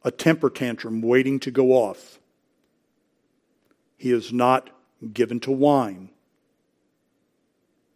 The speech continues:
He is not a striker.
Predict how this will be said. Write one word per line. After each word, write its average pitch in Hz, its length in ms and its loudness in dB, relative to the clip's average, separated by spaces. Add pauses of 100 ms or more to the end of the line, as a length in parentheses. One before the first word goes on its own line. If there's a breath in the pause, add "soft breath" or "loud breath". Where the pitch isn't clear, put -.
(920)
He 147 180 0
is 135 200 2
not 135 400 4
a 139 60 2
striker. 139 880 2